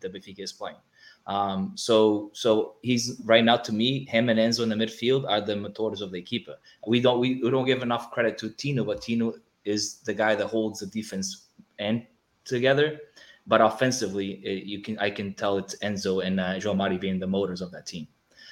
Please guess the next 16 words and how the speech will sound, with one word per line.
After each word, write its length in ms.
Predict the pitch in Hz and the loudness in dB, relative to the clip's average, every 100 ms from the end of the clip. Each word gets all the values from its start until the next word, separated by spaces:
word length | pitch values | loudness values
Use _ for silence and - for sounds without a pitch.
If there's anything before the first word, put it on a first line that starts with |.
| - - | -12 0
Uh, 320 | 101 101 98 | 4 4 6
when 140 | 117 | 6
it 80 | 113 | 6
comes 340 | 135 120 113 - | 4 2 2 0
to 320 | 120 117 110 | 0 2 0
now 300 | 110 110 104 | 2 2 0
João 300 | 101 113 104 | -2 -4 0
Ram-, 360 | 131 135 107 110 | 2 2 0 0
uh, 40 | |
uh, 360 | 107 98 98 101 | -2 0 -4 -6
Gonçalo 400 | 104 123 110 101 | -6 -2 0 2
Ramos, 540 | 143 127 107 - - _ _ - - _ _ _ | 2 2 0 -6 -12 _ _ -20 -20 _ _ _
I 80 | 113 | 2
think 260 | 113 151 139 | 2 0 -2
he 140 | 143 | 0
worked. 400 | 127 127 120 - | 2 4 2 2